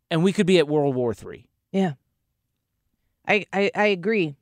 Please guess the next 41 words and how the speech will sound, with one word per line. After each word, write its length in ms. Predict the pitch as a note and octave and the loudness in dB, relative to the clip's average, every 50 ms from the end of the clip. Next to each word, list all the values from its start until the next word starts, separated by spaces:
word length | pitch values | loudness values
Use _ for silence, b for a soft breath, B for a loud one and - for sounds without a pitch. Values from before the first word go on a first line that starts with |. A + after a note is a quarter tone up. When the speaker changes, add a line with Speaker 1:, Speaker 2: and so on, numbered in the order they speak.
| _ | _
Speaker 2:
The, 200 | - F#3 A3 G3+ - | -2 -2 0 0 -2
the 160 | - G3 G#3 | -2 -4 -6
stakes 400 | - - - A#3+ B3+ A3+ - - | -4 -2 -2 -2 -2 -4 -6 -8
are 60 | D4 | -8
too 240 | A#3 - - B3 A3 | -6 -4 -4 -4 -2
high 280 | F#3 G3 G3 G3 G3+ G#3 | 0 0 0 0 0 -2
for 220 | - - G3+ F#3 | -4 -4 -4 -4
it 80 | - - | -2 -2
just 260 | F3+ F#3 F3 - - | -2 -4 -4 -6 -6
to 60 | F3+ | -4
be 100 | E3+ F#3 | -2 -2
a 40 | E3 | -2
playful 680 | - - - F3+ F3 F3 - - F3+ E3+ E3 D#3 D#3 b b b b b b b b b _ _ | -2 -2 -2 -2 -2 -2 0 0 2 2 2 2 0 b b b b b b b b b _ _
ice 280 | - F#3 G3+ G#3 - - | 0 2 2 2 0 -2
cream 320 | - G3+ F#3+ F#3 F3+ F3+ - | -4 -2 -2 -2 -2 -2 -2
old 200 | F3+ F3+ F3+ E3+ | 0 0 0 0
man 220 | E3+ E3+ E3 E3 | 0 -2 -2 -2
joke, 300 | D#3+ E3 E3+ D3+ D3 - - | 0 0 -2 -2 -2 -4 -4
which 180 | - G3 - - | -4 -4 -2 -2
is 140 | A3 G3 E3+ | -2 -4 -4
what, 320 | F3 F#3+ A3+ A3+ G#3 - | -2 0 0 0 0 -4
to 120 | - - G#3+ | -6 -6 -4
me, 280 | G#3+ A3 A3+ A3+ G#3+ G3+ - | -2 0 0 0 0 -2 -4
the 100 | F3+ F3 | -8 -6
people 320 | - A#3 A#3+ A#3 - B3 | -4 -4 -4 -2 -4 -6
who 220 | - - A3 G#3 | -4 -2 -2 0
really 260 | F3+ F3+ F#3 F#3 F#3+ F3+ | 2 2 2 2 0 -2
spend 460 | - - - - F#3 F3+ F#3 F#3+ F3+ | -4 -4 -2 0 0 0 0 -2 -6
and 140 | - F3+ E3+ | -6 -4 -4
dwell 340 | D#3 D3+ D#3+ D#3 E3 F3 F3+ | 0 2 2 2 2 2 0
a 80 | D3 | 0
lot 180 | E3 E3 E3 E3 | 0 2 2 0
of 60 | D#3 | -2
time 380 | - - D#3+ D#3 D#3+ E3+ F3 F3 - - | -4 -6 -4 -2 -2 -2 -2 -4 -4 -2
on 280 | F3+ F3 E3+ E3 E3 | -2 -2 -2 -2 -2
those 520 | D3 E3 E3 E3+ F3 F3+ E3+ D#3 - - - _ _ _ _ _ _ _ _ _ _ _ - | 0 0 0 2 0 -2 -4 -6 -10 -12 -14 _ _ _ _ _ _ _ _ _ _ _ -8
kinds 340 | - F#3 F#3+ F#3 F#3+ F#3 G3+ | -2 -2 0 0 -2 -4 -6
of 80 | F3+ | -8
discussions, 680 | D#3+ E3 - - - E3+ E3+ - G#3 G3+ G#3 G#3 - b b b b b b b b _ _ _ _ _ _ _ | -8 -8 -6 -2 -2 -2 -2 -2 -4 -6 -6 -6 -8 b b b b b b b b _ _ _ _ _ _ _
their 220 | E3+ D#3+ G#3 G#3+ G#3 | -2 0 0 0 0
focus 680 | - - G3+ G3 G3+ F#3 B3+ B3+ C4+ - - - - | 0 0 0 2 2 2 2 0 0 0 -4 -10 -12